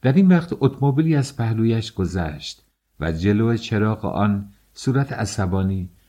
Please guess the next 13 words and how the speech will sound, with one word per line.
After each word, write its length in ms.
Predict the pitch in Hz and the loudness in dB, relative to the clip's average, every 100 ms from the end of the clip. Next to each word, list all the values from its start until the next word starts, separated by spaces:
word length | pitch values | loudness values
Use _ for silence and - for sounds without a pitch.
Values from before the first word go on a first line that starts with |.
| _ | _
لب‌های 400 | 69 71 90 104 | -4 -2 0 0
لرزان 680 | 104 104 92 85 107 101 87 - _ _ | 2 0 -2 -2 -2 -2 -6 -10 _ _
چشم‌های 800 | - 101 98 98 - 110 110 107 | -8 -2 -2 -2 -4 -2 0 0
باز 500 | 98 95 107 110 104 | -2 0 2 2 0
و 60 | 104 | -2
بی 320 | 90 98 98 | 0 0 0
حالت 480 | 98 98 95 104 104 | 0 0 0 -2 -4
او 340 | 80 95 92 _ _ _ | -2 -2 -6 _ _ _
به 100 | - | -2
طرز 400 | 107 131 127 117 | -2 0 0 2
ترسناکی 1120 | 131 127 - 107 104 101 95 - 110 120 120 110 | -2 -2 -6 -4 -2 -4 -8 -4 0 0 0 0
روشن 460 | 101 90 - 90 | 0 -2 -2 -2
شد. 340 | 90 - 71 | -4 -4 -8